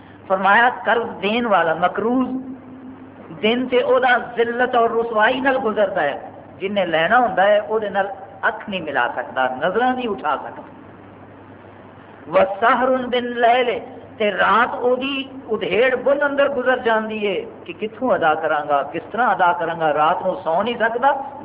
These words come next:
دن نو ذلیل ہوندا رہے۔ ایسی بری چیز ہے۔ اس واسطے جنازہ پڑھن تو پہلے آپ یہ اعلان فرمایا کرتے سن کہ اے فوت ہون والے دے ذمے کوئی قرض تے نہیں۔ اگر آواز آندی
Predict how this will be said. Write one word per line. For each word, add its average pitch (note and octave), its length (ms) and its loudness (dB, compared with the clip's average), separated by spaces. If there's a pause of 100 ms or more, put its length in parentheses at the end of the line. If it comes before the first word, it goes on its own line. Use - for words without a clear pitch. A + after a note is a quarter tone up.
دن A3 200 0
نو G#3 80 -4
ذلیل D#3+ 360 -2
ہوندا G#2 280 -6
رہے۔ F#2 100 -12 (1700)
ایسی E3+ 320 0 (100)
بری D3 240 -6
چیز A#2+ 300 -12
ہے۔ A#2 60 -6 (320)
اس F#3+ 140 0 (160)
واسطے F3+ 360 4
جنازہ F3 340 2
پڑھن F#3+ 340 0
تو D#3 80 -2
پہلے A#3 360 2 (420)
آپ F#3+ 440 2
یہ G3+ 140 0
اعلان G#3 460 2
فرمایا A#3+ 440 4
کرتے G3+ 280 0
سن F3+ 180 -2 (440)
کہ D#3+ 160 -6
اے F3+ 160 -2
فوت F3+ 360 2
ہون F3+ 180 -4
والے F#3 320 4
دے F#3 120 -4
ذمے F#3+ 280 -4
کوئی G3 200 -2
قرض G#3 440 0
تے A3 120 2
نہیں۔ B3+ 140 -2 (920)
اگر D3+ 200 0
آواز D3+ 380 4
آندی F3 240 -2